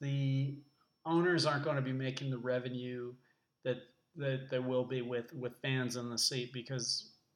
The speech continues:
baseball, they make a lot of money with, with the, uh, gate receipts.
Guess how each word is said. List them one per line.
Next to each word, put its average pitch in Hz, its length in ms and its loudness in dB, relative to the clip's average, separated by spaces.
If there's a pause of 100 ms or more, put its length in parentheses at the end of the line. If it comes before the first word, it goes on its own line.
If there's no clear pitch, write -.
(320)
baseball, 139 720 2
they 127 120 0
make 123 240 -4 (840)
a 143 80 -2
lot 139 400 2
of 135 80 2
money 127 480 -4 (260)
with, 127 280 -2 (420)
with 127 440 -10
the, 123 240 -6
uh, 120 160 -4 (100)
gate 143 260 2
receipts. 127 760 -2